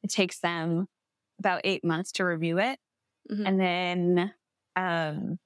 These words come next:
Speaker 1: most of the time, just across the board for everybody who files, it gets de-, denied at first, which sounds really scary. And people are like, "Oh my God, they all get denied." And it's like, at first they all get denied, but then, like, they, they give you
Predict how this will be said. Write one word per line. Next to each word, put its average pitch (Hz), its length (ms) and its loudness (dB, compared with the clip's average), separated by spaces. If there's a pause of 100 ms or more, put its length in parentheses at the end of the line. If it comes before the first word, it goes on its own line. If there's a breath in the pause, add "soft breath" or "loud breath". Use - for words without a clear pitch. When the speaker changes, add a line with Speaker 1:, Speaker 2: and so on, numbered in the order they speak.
(160)
Speaker 1:
most 247 200 0
of 320 100 2
the 302 60 0
time, 254 420 0
just 214 200 0
across 202 300 0
the - 40 -14
board 190 140 0
for - 120 -2
everybody 165 300 2
who 175 120 -2
files, 160 260 -2
it 165 60 0
gets 202 280 -2
de-, 180 280 -2
denied 175 280 0
at - 120 -6
first, 160 360 -2
which 165 160 -2
sounds 220 280 -2
really 220 200 0
scary. 156 480 0
And 170 80 -2
people 170 200 -2
are 175 40 2
like, 175 120 -4
"Oh 214 80 0
my 190 100 4
God, 175 120 2
they 180 80 0
all 185 160 0
get 180 160 -2
denied." 180 320 -2
And 160 80 -6
it's 160 200 -4
like, 160 120 -4 (420)
at - 100 4
first - 320 0
they - 60 0
all 123 100 0
get - 160 -8
denied, - 280 -2
but 196 120 -4
then, 220 160 2
like, 208 220 0
they, - 360 -2
they 202 140 2
give 185 160 2
you 170 200 2